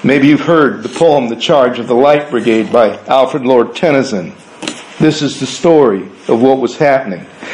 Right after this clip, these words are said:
Now, General Raglan, in this position, overseeing the whole battlefield, represents God on our side. And he knows where he wants us to go.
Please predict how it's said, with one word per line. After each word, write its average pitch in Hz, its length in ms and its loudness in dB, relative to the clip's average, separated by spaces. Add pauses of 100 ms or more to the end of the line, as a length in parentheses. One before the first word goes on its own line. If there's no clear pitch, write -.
(240)
Now, 165 540 2 (600)
General 226 360 4
Raglan, 185 680 4
in 156 180 0
this 220 240 2
position, 135 920 -2 (340)
overseeing 262 760 4
the 190 120 4
whole 254 360 2
battlefield, 190 720 4 (220)
represents 220 560 2
God 220 360 6
on 202 220 2
our 190 220 2
side. 180 480 0 (1400)
And 247 180 4
he 262 220 4
knows 277 440 4
where 254 180 4
he 247 140 2
wants 240 600 0
us 196 300 2
to 165 60 -2
go. 190 500 2